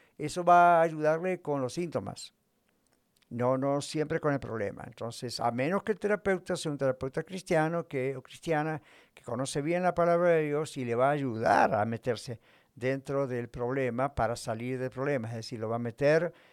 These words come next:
en la raíz del asunto para mostrarle la Biblia. Mire lo que dice Filipenses cuatro. "Regocíjense en el Señor siempre. Otra vez digo, regocijaos. Vuestra gentileza", esta es la palabra gentileza y misericordia en la Biblia,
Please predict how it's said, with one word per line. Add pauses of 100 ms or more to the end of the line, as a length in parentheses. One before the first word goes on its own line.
(220)
en
la
raíz
del
asunto
para
mostrarle
la
Biblia.
Mire
lo
que
dice
Filipenses
cuatro.
"Regocíjense
en
el
Señor
siempre. (520)
Otra
vez
digo,
regocijaos. (480)
Vuestra
gentileza",
esta
es
la
palabra
gentileza
y
misericordia
en
la
Biblia,